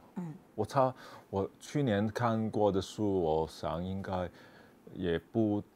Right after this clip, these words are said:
Speaker 2: 到五本还是十本。
Speaker 1: 嗯，
Speaker 2: 嗯。
Speaker 1: 还是这几年，还是在你的生涯当中，呃，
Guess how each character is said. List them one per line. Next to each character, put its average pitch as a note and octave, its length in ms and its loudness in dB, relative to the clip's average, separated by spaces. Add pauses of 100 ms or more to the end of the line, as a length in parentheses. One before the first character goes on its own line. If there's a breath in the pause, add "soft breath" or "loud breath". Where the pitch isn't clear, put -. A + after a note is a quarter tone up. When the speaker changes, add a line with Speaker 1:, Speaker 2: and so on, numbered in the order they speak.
(160)
Speaker 2:
到 F2+ 380 8
五 - 1400 -4
本 E2+ 140 2
还 G2 140 -2
是 E2 120 -6
十 - 240 -10 (180)
本。 - 120 -10 (260)
Speaker 1:
嗯， E3+ 220 -8
Speaker 2:
嗯。 E2 100 -10 (320 soft breath)
Speaker 1:
还 A3+ 120 0
是 E4+ 120 0
这 E4+ 140 -4
几 - 140 -8
年， D3 480 -8 (240 soft breath)
还 F#3+ 140 -2
是 C4+ 140 -6
在 B3 100 2
你 D#3 120 -2
的 D3+ 80 -10
生 G3 260 -2
涯 D3 180 -6
当 E3+ 240 -8
中， F3+ 320 0 (380 soft breath)
呃， D#3+ 260 -4